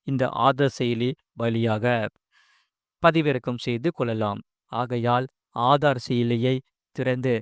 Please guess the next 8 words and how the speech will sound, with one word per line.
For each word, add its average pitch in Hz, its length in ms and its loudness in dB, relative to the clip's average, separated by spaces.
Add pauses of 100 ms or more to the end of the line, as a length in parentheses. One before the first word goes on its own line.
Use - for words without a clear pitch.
(320)
ஆதார் 127 440 2
அடிப்படையிலான 123 720 -4 (420)
அங்கீகாரத்தை 151 800 0 (340)
பயன்படுத்தி 123 640 -4 (420)
உள்நுழைய 143 500 2
வேண்டும். 120 380 0 (380)
முகவரி 131 500 2
திரையில் 120 480 -2